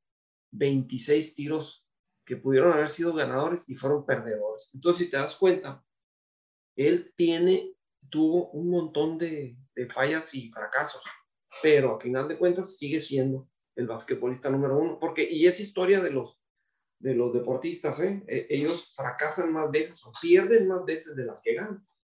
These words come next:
pero el público nos acordamos de cuando ganan. "Wow, ganó, uy, es un campeón", sí,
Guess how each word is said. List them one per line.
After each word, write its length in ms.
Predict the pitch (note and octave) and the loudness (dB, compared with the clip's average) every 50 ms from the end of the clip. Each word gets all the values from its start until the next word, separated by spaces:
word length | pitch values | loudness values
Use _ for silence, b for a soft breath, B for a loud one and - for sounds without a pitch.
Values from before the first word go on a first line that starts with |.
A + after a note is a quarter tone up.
| _ _ _ - | _ _ _ -6
pero 200 | - C3+ B2+ B2+ | -2 0 0 0
el 100 | B2+ - | -2 -2
público 520 | - C#3 D3 D3 E3 F3 F3 F3 G3+ A3+ G#3+ | -2 -2 0 2 2 2 0 2 0 0 0
nos 180 | E3+ C#3 - C#3 | 0 -2 -4 -8
acordamos 580 | C3+ D#3 C#3 B2 A#2+ B2 B2 B2 C3+ D3 D3 | -8 -6 -6 -4 -4 -4 -4 -2 -2 -2 -2
de 120 | C#3+ C#3+ - | -2 -4 -4
cuando 220 | - - - - - - - - | -6 -8 -8 -8 -6 -2 -2 -2
ganan. 220 | - C#3+ C3+ - _ _ _ _ _ _ _ _ _ _ _ - | -2 -4 -8 -18 _ _ _ _ _ _ _ _ _ _ _ -6
"Wow, 460 | - - - - - - - - - | -4 -2 -2 -2 -2 -6 -8 -10 -6
ganó, 480 | A#2+ B2+ C3+ D#3 E3 D3+ C3+ B2 - - - _ _ _ - | -4 -2 0 0 0 0 0 0 -2 -6 -18 _ _ _ -4
uy, 220 | - D#3+ F#3 E3 C#3+ | 2 4 6 6 4
es 120 | D3 - E3 | 4 0 -2
un 100 | D3 - | -2 0
campeón", 420 | D3+ D3 C3+ C3+ D3 D3 C#3 C#3 | 0 0 4 6 6 4 4 2
sí, 300 | - - D#3 D3 - | -2 -6 -8 -8 -8